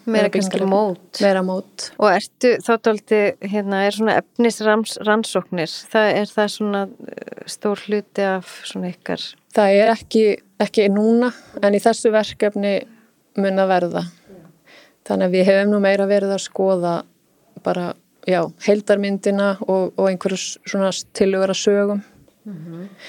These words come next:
Speaker 2: En þetta snýst náttúrulega kannski svolítið um það að maður hefur verið að uppgötva þetta sem arkitekt, hvað er erfitt að, hérna, vinna að einhverjum góðum breytingum <laughs> vegna þess að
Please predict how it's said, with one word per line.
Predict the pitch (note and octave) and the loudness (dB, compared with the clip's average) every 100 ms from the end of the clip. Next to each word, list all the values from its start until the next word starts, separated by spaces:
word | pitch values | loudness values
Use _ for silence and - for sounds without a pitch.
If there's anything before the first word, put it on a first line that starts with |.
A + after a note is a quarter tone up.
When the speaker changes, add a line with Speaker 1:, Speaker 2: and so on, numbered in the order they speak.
| - - - _ _ - | -20 -20 -20 _ _ 0
Speaker 2:
En | |
þetta | F#3+ F#3+ | 2 2
snýst | - G3 - | 0 0 0
náttúrulega | G#3 G3+ | 0 2
kannski | G#3+ G3+ | 0 0
svolítið | G#3 G3+ - G3 | 0 0 2 2
um | F#3+ G3+ | 2 2
það | G3 F#3+ F#3 | 2 2 2
að | F#3+ G3+ - _ | 0 -2 -10 _
maður | G3 F#3 F#3+ | 2 4 4
hefur | |
verið | F#3 F#3 | 2 4
að | E3+ | 2
uppgötva | G#3 - G#3+ G3+ G#3 | 0 0 0 2 0
þetta | G#3 | 0
sem | G3+ G3+ | 0 -2
arkitekt, | A3+ - A#3 A3+ - | -4 -4 -2 -2 -2
hvað | - G3 | 0 0
er | G3 | 2
erfitt | G3 A3+ A#3 A#3 - | 2 2 0 -2 0
að, | G#3+ G3+ | 0 0
hérna, | F#3+ G#3 G3 G3 G3 G3+ - _ _ _ _ | 0 -2 -2 -4 -4 -6 -10 _ _ _ _
vinna | F#3+ G#3 A3 G#3+ G#3 - _ _ _ _ _ _ - | 0 2 2 0 -2 -8 _ _ _ _ _ _ -4
að | G3+ G#3 G#3 | 0 2 2
einhverjum | G3+ G#3 G3 | 0 -2 -2
góðum | - G3+ A3 G#3 | 2 2 4 0
breytingum | - G#3+ A3+ - - - G#3+ G3 | 2 2 0 -4 -12 -6 -4 -2
<laughs> | G3 | -2
vegna | F#3+ G3 G3 | -2 0 0
þess | F#3+ G3 | 2 0
að | F3+ - | 0 -6